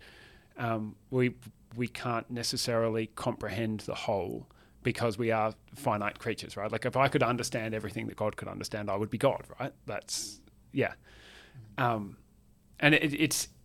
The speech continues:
Speaker 1: interesting that this, this idea has been around a long time, and, um, Smith draws on Augustine,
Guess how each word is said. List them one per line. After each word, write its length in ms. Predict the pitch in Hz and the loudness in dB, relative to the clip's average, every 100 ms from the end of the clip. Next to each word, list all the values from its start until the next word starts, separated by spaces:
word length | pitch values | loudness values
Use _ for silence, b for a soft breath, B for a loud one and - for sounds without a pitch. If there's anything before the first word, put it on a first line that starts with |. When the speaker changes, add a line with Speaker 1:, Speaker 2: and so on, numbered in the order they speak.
| - | -2
Speaker 1:
interesting 800 | - 175 175 - 139 127 123 - - | 4 4 4 4 6 6 6 2 -2
that 160 | - 127 - - | 2 2 0 0
this, 180 | 117 160 | 6 6
this 160 | 160 165 | 6 6
idea 200 | 131 131 | 6 6
has 100 | 127 | 4
been 180 | 127 120 | 2 2
around 220 | 117 113 | 2 0
a 40 | |
long 220 | 113 117 - | 0 -2 -4
time, 320 | 131 117 110 | -4 -4 -4
and, 260 | 107 107 - | -8 -10 -12
um, 360 | 127 113 104 107 - - - - - | -10 -8 -8 -12 -18 -20 -20 -18 -8
Smith 540 | - 147 135 - - b b b b b | 0 2 2 -2 -16 b b b b b
draws 260 | 139 135 123 | 2 4 4
on 160 | 120 | 0
Augustine, 640 | - 127 123 - 113 - | 0 -2 -2 -6 -8 -12